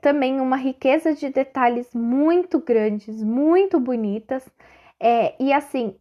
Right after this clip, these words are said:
é, essa estátua, né, a Pietà, ela ficou tão famosa, mas tão famosa,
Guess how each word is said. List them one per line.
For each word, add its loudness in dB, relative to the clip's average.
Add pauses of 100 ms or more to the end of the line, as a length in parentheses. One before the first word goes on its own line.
é, 0
essa -2
estátua, -2
né, -4
a 0
Pietà, -2
ela 4
ficou -6
tão 2
famosa, 2
mas -4 (100)
tão 2
famosa, 0